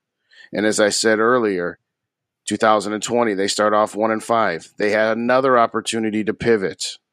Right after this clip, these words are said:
and they chose not to. And they chose to try to keep their window open, and they just kept signing players to just try to be competitive. It got 'em a total of seven and nine and eight and nine before the thirteen and four last year.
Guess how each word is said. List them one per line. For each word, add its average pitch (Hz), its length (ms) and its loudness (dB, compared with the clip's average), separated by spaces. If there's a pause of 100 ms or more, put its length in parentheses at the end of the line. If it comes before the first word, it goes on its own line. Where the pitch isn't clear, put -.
and 95 80 -10
they 95 80 -4
chose 104 400 0
not 120 300 2
to. 80 300 -6 (1200)
And 101 160 -4
they 101 120 2
chose 113 320 2
to 98 100 -8
try 113 260 2
to 117 60 0
keep 120 300 -6
their 123 160 4
window 123 400 0
open, 95 420 -2
and 92 180 -4
they 95 120 -2
just 98 260 -4
kept 104 220 -2
signing 113 420 -2
players 123 600 0 (480)
to 98 100 -6
just 95 240 -4
try 113 300 4
to 120 80 0
be 117 200 -2
competitive. 117 880 0 (120)
It - 200 -8
got 101 220 2
'em 95 120 -4
a 92 40 -12
total 104 380 -2
of 92 60 -4
seven 113 320 2
and 113 120 -2
nine 113 240 0
and 110 140 -4
eight 107 240 0
and 104 100 -4
nine 104 320 -2
before 98 320 -4
the 101 80 -4
thirteen 101 400 -2
and 98 120 -6
four 92 300 0
last 85 320 -6
year. 90 220 -8